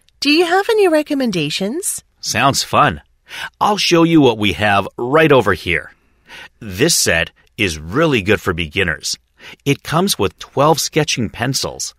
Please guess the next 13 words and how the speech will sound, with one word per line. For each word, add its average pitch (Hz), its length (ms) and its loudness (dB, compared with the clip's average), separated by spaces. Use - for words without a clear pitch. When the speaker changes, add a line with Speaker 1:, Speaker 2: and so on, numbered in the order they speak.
Speaker 1:
Perfect. 330 880 -2
How 339 200 4
much 349 280 2
is 415 180 2
it? 160 360 -4
Speaker 2:
It's 95 260 -2
twenty-two 160 640 -2
dollars. 90 580 0
Speaker 1:
I'll 247 220 4
take 240 260 -2
a 240 100 0
set. - 440 -6
And 202 460 2